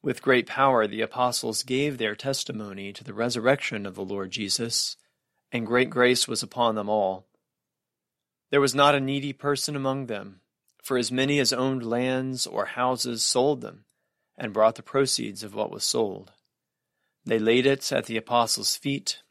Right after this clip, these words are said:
and it was distributed to each as any had need. There was a Levite, a native of Cyprus, Joseph, to whom the apostles gave the name Barnabas, which means son of encouragement.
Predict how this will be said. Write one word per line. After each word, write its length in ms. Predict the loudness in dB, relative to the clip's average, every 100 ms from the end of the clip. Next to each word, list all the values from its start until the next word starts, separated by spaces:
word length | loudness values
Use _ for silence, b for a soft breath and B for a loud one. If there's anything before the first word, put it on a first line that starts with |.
| _ -12
and 100 | -8
it 80 | -4
was 140 | -4
distributed 760 | -2 -4 0 0 2 2 2 0
to 160 | -12
each 400 | -4 -2 0 -2 -2
as 280 | -8 -10 -6
any 280 | -2 0 0
had 300 | 2 2 2
need. 540 | 0 -4 -4 -8 -14 -18 _ _ _ _ _ _ _ _ _ _ _ _
There 100 | -2
was 120 | -2 0
a 60 |
Levite, 600 | 0 4 4 4 2 -4 -6 -8
a 40 |
native 360 | -2 0 0 -2
of 100 | -4
Cyprus, 800 | 0 0 -2 -8 -4 -2 -2 -2
Joseph, 580 | 0 0 0 -8 -10 _ _ _ _ _
to 120 | -12 -6
whom 220 | -2 0
the 100 | 0
apostles 580 | 2 2 2 2 -2 -4
gave 320 | -2 0 -2
the 100 | -4
name 340 | -2 -2 -2
Barnabas, 720 | 2 2 2 -6 -6 -6 -6 -6
which 240 | -6 -6
means 400 | -6 -6 -6 -10 -6
son 280 | 0 2 2
of 80 |
encouragement. 840 | 0 -4 -2 0 0 -4 -14 -16